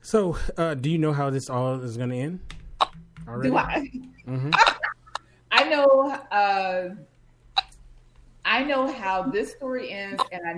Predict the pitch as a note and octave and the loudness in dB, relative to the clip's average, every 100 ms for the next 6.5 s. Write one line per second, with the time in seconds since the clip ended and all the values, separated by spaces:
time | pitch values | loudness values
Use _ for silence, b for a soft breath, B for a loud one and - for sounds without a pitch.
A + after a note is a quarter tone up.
0 | F#3 F#3 E3+ - - - G3 C4 C4+ F4 | -2 0 0 -2 -12 -14 -6 -2 -2 -2
1 | D4+ - A#3 A#3 A3+ G#3+ A3+ F3 F3+ A3 | -8 -14 -10 -6 -6 -6 -6 -6 -4 -6
2 | E3+ C#3 - - _ - G3+ G#3 G3+ B3+ | -8 -8 -8 -16 _ -8 -2 -2 0 0
3 | B3+ B3 - G#3+ G3+ F3+ F3 - F3 F#3 | -2 -8 -10 -8 -4 -2 -2 -4 -4 -4
4 | F#3 G3 F#3+ F3+ _ _ _ _ _ _ | -6 -4 -4 -6 _ _ _ _ _ _
5 | _ _ _ - F#3 A#3 C4 G#3 F#3+ G#3 | _ _ _ -12 -8 -6 -6 -6 -8 -8
6 | A#3 B3 C4 C4 - | -6 -4 -6 -8 -6